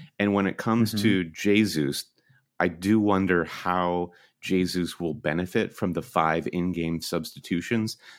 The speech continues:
Speaker 1: There will be more opportunities for Pep to get Jesus onto the pitch. Um,
Speaker 2: Yeah.
Speaker 1: maybe that's at Aguero's ex-, expense, or maybe it's just only on the plus side for Jesus.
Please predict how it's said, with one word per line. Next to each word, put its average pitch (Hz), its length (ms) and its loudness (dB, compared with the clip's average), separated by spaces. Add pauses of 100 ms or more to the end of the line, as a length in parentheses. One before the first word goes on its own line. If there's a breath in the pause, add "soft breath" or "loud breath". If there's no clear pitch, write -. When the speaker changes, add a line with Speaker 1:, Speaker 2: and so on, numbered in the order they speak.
Speaker 1:
There 107 140 0
will 101 80 0
be 98 160 0
more 92 440 0
opportunities 92 880 -4
for - 160 -10
Pep - 340 -10
to - 140 -8
get 90 380 -4
Jesus 92 560 -4
onto 85 320 -4
the - 100 -6
pitch. - 480 -6 (640 soft breath)
Um, 90 320 2
Speaker 2:
Yeah. 113 200 0 (680)
Speaker 1:
maybe 101 240 4
that's 87 260 2
at 107 80 0
Aguero's 82 500 0
ex-, - 180 -12
expense, 127 480 -2
or 87 60 -2
maybe 85 240 2
it's 78 140 -2
just 90 380 -6
only 87 600 0 (300 loud breath)
on 92 140 0
the 78 60 -4
plus - 300 -4
side 78 300 -2
for 87 140 -8
Jesus. 80 580 -4